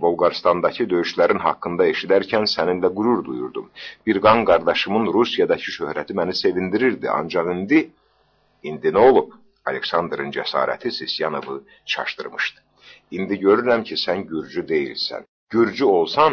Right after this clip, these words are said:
vətəninin min illik tarixini uçurub dağıtmaz, Bağration ocağını söndürməzdin. Mənim Gürcülüyümə şübhə edə bilməzsən. Çünki biz qohumuq. Elə qohumum Mariyanı da ağlar gülə qoydun.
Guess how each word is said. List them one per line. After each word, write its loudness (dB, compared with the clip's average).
vətəninin 2
min 2
illik -2
tarixini 0
uçurub -4
dağıtmaz, 2
Bağration 0
ocağını -4
söndürməzdin. -2
Mənim 2
Gürcülüyümə 0
şübhə -4
edə 0
bilməzsən. -6
Çünki -2
biz -2
qohumuq. 0
Elə -2
qohumum 0
Mariyanı 0
da 0
ağlar 4
gülə -2
qoydun. -8